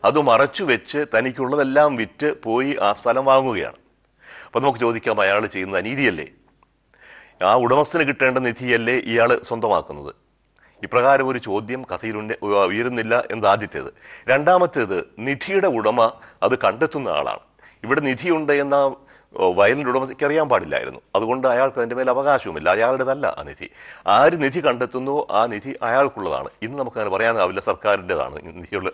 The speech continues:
എല്ലാം. ഏതായാലും യേശുവിൻ്റെ കഥയിൽ ആൾക്കാർക്കെല്ലാം മനസ്സിലാകും, ഇങ്ങനെ ഒളിച്ചു വെച്ചിരുന്ന ഒരു നിധി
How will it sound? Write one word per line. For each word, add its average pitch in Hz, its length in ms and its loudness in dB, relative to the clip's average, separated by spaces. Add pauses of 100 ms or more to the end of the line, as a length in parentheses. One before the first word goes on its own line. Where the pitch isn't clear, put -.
എല്ലാം. - 180 -10 (500)
ഏതായാലും 151 400 4 (140)
യേശുവിൻ്റെ 180 500 0
കഥയിൽ 131 420 0
ആൾക്കാർക്കെല്ലാം 123 600 0
മനസ്സിലാകും, 101 520 0 (340)
ഇങ്ങനെ 165 260 2 (200)
ഒളിച്ചു 131 340 -2
വെച്ചിരുന്ന 123 400 -4
ഒരു 107 100 -6
നിധി 131 220 -10